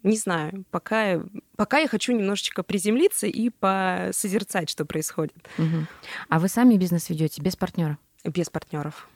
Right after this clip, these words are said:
Speaker 2: А как вы считаете, с партнером, а, было бы легче или вам комфортнее на себя
Speaker 1: Мне
Speaker 2: полагаться?
Speaker 1: сложнее. Мне бы было сложнее.
Speaker 2: То есть вам лучше на себя полагаться, да, и не зависеть от другого человека?
Speaker 1: Да, мне проще самой принимать решения, делегировать их и контролировать.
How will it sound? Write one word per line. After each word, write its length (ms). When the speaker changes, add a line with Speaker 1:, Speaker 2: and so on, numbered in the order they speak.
Speaker 2:
А 60
как 120
вы 60
считаете, 380
с 40
партнером, 720
а, 280
было 200
бы 100
легче 360
или 280
вам 360
комфортнее 600
на 120
себя 120
Speaker 1:
Мне 180
Speaker 2:
полагаться? 260
Speaker 1:
сложнее. 240
Мне 220
бы 120
было 240
сложнее. 540
Speaker 2:
То 60
есть 100
вам 180
лучше 300
на 100
себя 220
полагаться, 500
да, 180
и 40
не 120
зависеть 520
от 100
другого 340
человека? 480
Speaker 1:
Да, 340
мне 320
проще 760
самой 320
принимать 360
решения, 500
делегировать 640
их 160
и 180
контролировать. 800